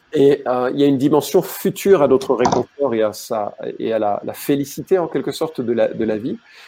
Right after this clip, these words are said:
C'est une grave erreur de penser que si je suis un disciple de Christ,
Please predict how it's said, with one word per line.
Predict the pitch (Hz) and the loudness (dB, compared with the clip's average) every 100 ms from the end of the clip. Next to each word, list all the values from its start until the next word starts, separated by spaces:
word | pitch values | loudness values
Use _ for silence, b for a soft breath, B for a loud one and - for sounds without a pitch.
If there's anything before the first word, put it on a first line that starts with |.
| b | b
C'est | - 131 | -2 0
une | 151 147 | 2 2
grave | 113 - 190 196 | 2 2 2 4
erreur | 175 131 135 190 147 | 4 6 4 2 -4
de | |
penser | 135 151 143 - - | -4 -2 -2 0 0
que | 123 | -2
si | - - 233 | -6 -4 -2
je | 190 | 0
suis | 160 - | -2 -2
un | 156 | 0
disciple | 127 143 - 151 | 0 -6 -8 -8
de | 127 | -8
Christ, | 113 - - - - | -8 -8 -10 -12 -20